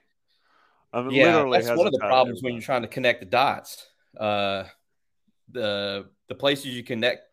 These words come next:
Speaker 2: can connect them are not limited.
Speaker 1: Yep. Let's bring Jason Staples in. He's in the waiting room.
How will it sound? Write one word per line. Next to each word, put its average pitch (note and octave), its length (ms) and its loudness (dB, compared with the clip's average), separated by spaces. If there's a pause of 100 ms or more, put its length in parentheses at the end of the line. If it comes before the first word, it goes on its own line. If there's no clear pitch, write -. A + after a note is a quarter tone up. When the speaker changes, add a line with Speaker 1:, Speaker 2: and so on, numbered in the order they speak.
Speaker 2:
can A#2+ 220 -10
connect A#2 360 -6
them G2 140 -10
are F#2+ 80 -8
not G#2 240 -4
limited. G2 420 -10 (800)
Speaker 1:
Yep. G#2 180 -6 (140)
Let's C3 160 0
bring D3+ 260 -2
Jason C3 460 -2
Staples A#2+ 460 -2
in. A2 240 -8
He's A#2 220 -10
in A#2 160 -6
the G#2 60 -10
waiting G#2+ 340 -4
room. G2 380 -10